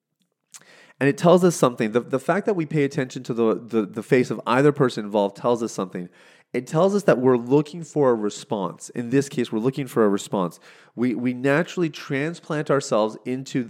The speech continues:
into the man. That's why these kind of P O V videos can be very popular.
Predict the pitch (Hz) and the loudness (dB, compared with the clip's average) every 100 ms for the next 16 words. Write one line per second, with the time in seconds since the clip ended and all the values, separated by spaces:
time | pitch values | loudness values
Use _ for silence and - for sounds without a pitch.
0 | - 117 104 104 113 98 104 120 98 95 | -4 -4 -4 -8 -6 -6 -2 0 0 -4
1 | - _ _ - 113 139 117 110 - 107 | -10 _ _ -4 0 2 0 -2 -2 -2
2 | - - 120 110 113 104 104 101 - 104 | -2 0 4 4 4 2 2 0 -2 -6
3 | 98 98 95 - 104 107 92 92 | 0 0 0 -2 -2 -2 -4 -4